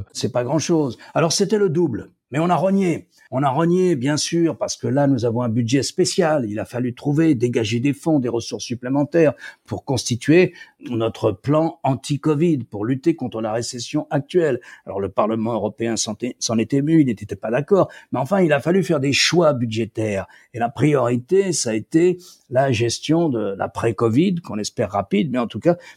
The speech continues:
de la récession que provoque, que provoque le covid. Donc, le fonds européen pour développer des programmes d'armement commun a été coupé en deux.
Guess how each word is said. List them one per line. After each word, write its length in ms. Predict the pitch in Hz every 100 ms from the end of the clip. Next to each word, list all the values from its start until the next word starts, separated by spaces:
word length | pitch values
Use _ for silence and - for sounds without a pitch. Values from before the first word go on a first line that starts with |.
| -
de 60 |
la 100 | 123
récession 640 | 104 139 - 117 - 170 175
que 100 | 123
provoque, 640 | - 113 113 160 - - 117 - - _ -
que 60 |
provoque 380 | 113 131 143 139
le 80 | 123
covid. 320 | 127 107 98
Donc, 400 | 110 185 202 -
le 100 | 135
fonds 240 | - 175
européen 520 | 143 117 - 139 190 220
pour 180 | 143
développer 460 | 110 123 123 123 127
des 100 | 107
programmes 380 | 110 107 110 110
d'armement 420 | 98 101 107 110
commun 380 | - 139 196 202 - - -
a 100 | 110
été 180 | - 175
coupé 320 | 127 - 170
en 140 | 156
deux. 320 | 131 160 131